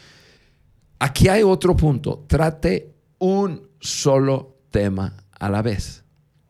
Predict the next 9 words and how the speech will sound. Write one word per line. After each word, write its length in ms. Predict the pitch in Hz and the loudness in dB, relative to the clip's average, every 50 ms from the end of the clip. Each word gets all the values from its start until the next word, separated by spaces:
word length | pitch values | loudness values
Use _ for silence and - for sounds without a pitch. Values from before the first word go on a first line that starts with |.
| _ _ _ _ _ _ - - - - | _ _ _ _ _ _ -20 -18 -10 -4
Porque 580 | - 131 131 131 131 127 117 113 113 - - _ _ _ _ _ - | -2 -2 0 0 0 0 0 -2 -4 -10 -20 _ _ _ _ _ -8
si 260 | - - - 127 143 | -4 -4 -2 -2 -4
tú 500 | - 143 147 156 170 - - - - - - | -2 -2 0 0 0 0 -2 -8 -12 -12 -8
estás 420 | 95 101 98 - - 113 123 - | -6 -6 -6 -4 -6 -6 -6 -6
comunicando, 600 | - - 131 113 113 - - - 76 69 67 123 | -4 -4 -4 -2 -4 -8 -8 -10 -12 -12 -14 -14
si 160 | - - 95 | -12 -12 -12
tú, 240 | 95 - 110 98 95 | -10 -8 -8 -8 -8
tú 140 | - - 101 | -8 -10 -10
estás 340 | 101 - 110 101 - - | -8 -8 -8 -8 -8 -12